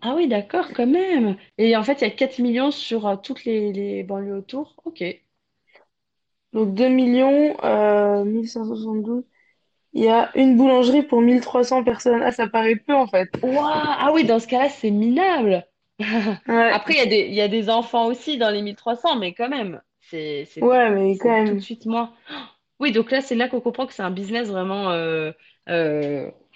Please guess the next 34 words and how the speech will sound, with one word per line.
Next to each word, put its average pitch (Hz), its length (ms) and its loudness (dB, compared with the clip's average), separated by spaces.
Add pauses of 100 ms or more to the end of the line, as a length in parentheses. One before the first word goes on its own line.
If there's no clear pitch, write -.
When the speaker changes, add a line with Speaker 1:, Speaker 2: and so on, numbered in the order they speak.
(100)
Speaker 1:
attractif, 220 720 -2
parce 208 220 -2
que 214 140 -8
s'il - 240 -12
y 214 60 -2
a 208 60 2
un 208 60 0
potentiel 220 580 -2
de 202 120 -4
mille 220 200 -4
trois 220 280 -2
cents 214 340 -4 (640)
habitants, 190 480 -2
Speaker 2:
Ouais. 247 240 2 (140)
Speaker 1:
habitants, 190 420 -12 (960)
c'est - 180 -4
pas 185 140 0
Speaker 2:
Et 180 60 0 (160)
Speaker 1:
mal. 214 120 4
Speaker 2:
encore, 240 220 2
c'est 226 220 -2
que 247 240 2
habitants, 220 600 4
alors 190 360 0
que 202 80 -8
si - 80 -16
tu - 140 -20
prends 214 200 -2
tous 208 160 -6
les, 202 240 4
toutes - 220 -12
les 208 100 4
personnes 208 380 0
qui 190 260 -8